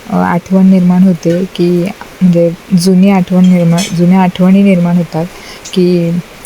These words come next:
आपल्या देशासाठी, अ, अनेकांनी, अ, जे क्रांतीवीरांनी, शूरवीरांनी, अ, खूप सारी, अ, खूप सारे कष्ट घेतलेत आणि त्या, त्याच्यानंतर आपला हा देश,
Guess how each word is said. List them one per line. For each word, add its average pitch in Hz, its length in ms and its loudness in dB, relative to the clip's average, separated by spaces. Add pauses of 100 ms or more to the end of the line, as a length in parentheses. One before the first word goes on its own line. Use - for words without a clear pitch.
(100)
आपल्या 170 480 -4
देशासाठी, 180 800 -2 (120)
अ, 175 300 -2
अनेकांनी, 180 720 2 (360)
अ, 175 300 -2 (320)
जे 180 60 0
क्रांतीवीरांनी, 170 920 0
शूरवीरांनी, 165 720 0 (440)
अ, 175 260 -2 (320)
खूप 190 260 -4
सारी, 175 500 -2 (100)
अ, 185 40 -6 (540)
खूप 190 200 -4
सारे 185 300 0
कष्ट - 320 -2
घेतलेत 180 400 0 (100)
आणि 180 260 0
त्या, 180 340 -2 (360)
त्याच्यानंतर 196 720 0
आपला 196 260 -4
हा 190 160 -4
देश, 180 280 -4